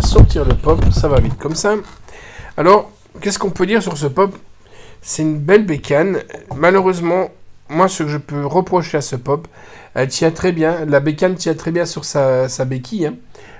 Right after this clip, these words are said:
Rien à dire, donc le pop, il tient bien. Le gros problème que moi, je peux reprocher sur ce pop, ils mettent des têtes amovibles, ça je parle pour, euh, Daryl ou tous les autres pop, mais les roues sont fixes, elles ne tournent pas. Ne cherchez pas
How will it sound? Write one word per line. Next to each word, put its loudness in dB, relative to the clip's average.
Rien 0
à 2
dire, 0
donc -4
le -4
pop, -2
il -8
tient -4
bien. -2
Le -2
gros 6
problème -2
que -10
moi, 2
je -4
peux -6
reprocher -2
sur -12
ce -10
pop, -2
ils -6
mettent 2
des -2
têtes 0
amovibles, 0
ça -6
je -10
parle -2
pour, -6
euh, -4
Daryl -2
ou -4
tous -6
les -4
autres -6
pop, -4
mais 0
les 2
roues -4
sont -4
fixes, -10
elles -2
ne 0
tournent -2
pas. -4
Ne -2
cherchez 2
pas -4